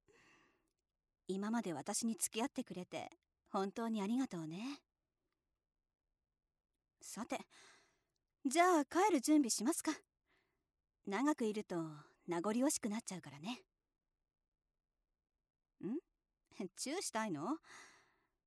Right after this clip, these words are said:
いや、それはいいんじゃないかな。そういうことすると、なんていうか、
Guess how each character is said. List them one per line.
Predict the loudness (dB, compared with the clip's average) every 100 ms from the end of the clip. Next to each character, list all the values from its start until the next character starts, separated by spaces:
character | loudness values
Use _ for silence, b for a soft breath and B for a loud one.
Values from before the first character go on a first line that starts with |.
| _ _ -16 -8
い | -4
や、 | -4 -6 B B B B _ _ -14
そ | -6 -2
れ | 2
は | 4 6
い | 6
い |
ん | 4 2
じ |
ゃ | 0
な | 0
い |
か | -2 -8
な。 | -8 -12 _ _ _ _ _ _ _ _ _ _ -12
そ | -10 -4 0
う | 2
い | 2
う |
こ | -2
と | -4
す | -6 -8
る | -10
と、 | -10 -8 -8 -8 -12 -16 -18 -14
な | -12
ん |
て | -8
い | -8 -8
う |
か、 | -12